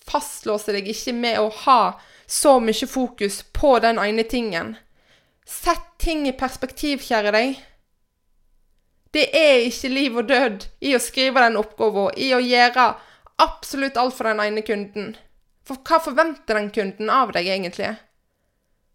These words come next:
Åtti prosent er mer enn godt nok. Og det siste punktet i forhold til perfeksjonisme, det er den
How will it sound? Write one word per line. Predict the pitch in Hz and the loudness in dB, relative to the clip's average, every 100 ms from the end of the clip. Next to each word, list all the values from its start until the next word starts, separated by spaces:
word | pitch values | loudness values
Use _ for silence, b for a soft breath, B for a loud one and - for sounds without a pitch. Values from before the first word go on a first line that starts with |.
| _ _ _ _ _ _ _ _ _ _ _ _ _ - | _ _ _ _ _ _ _ _ _ _ _ _ _ -2
Åtti | 285 - - 240 | -2 -2 -6 -6
prosent | - 220 220 220 - | -4 -2 -2 -2 -2
er | 214 202 | 0 0
mer | 214 226 240 240 240 247 - 214 | -2 0 4 4 4 -2 0 2
enn | 196 208 208 | 2 0 -8
godt | 208 196 208 - - - - | -8 2 2 2 -20 -20 0
nok. | 208 208 - - - - _ _ _ _ _ _ _ B B B 247 | 2 2 -4 -20 -20 -20 _ _ _ _ _ _ _ B B B 0
Og | |
det | 240 | 2
siste | 294 269 311 311 | 0 0 2 2
punktet | 269 262 247 | 0 -2 -2
i | |
forhold | 240 233 247 | 0 0 0
til | - | -2
perfeksjonisme, | 233 233 226 240 233 - 208 - 220 B B - | -2 -2 -4 -2 -4 -4 -8 -10 -10 B B 2
det | |
er | 254 | 4
den | 247 | 4